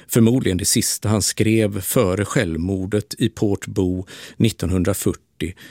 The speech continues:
uttryckte han detta klart. "Att historiskt artikulera någonting förgånget är inte detsamma som att inse hur det egentligen var.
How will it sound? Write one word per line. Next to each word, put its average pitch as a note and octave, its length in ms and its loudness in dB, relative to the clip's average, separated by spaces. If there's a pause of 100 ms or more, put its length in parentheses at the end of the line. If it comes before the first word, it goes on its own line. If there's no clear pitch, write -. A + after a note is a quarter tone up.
(180)
uttryckte F#2 640 0
han F#2 140 -2
detta F#2+ 320 -4
klart. - 680 -12 (1500)
"Att G#2 160 -2
historiskt - 880 0
artikulera B2+ 800 2
någonting G#2+ 500 0
förgånget A#2+ 840 0 (300)
är D3+ 360 4
inte B2 300 0
detsamma G#2+ 760 0 (120)
som G#2 240 2
att G2 180 -2
inse G2+ 680 -2 (220)
hur A2+ 160 2
det G2+ 260 0
egentligen F2 760 -2
var. C3 440 -6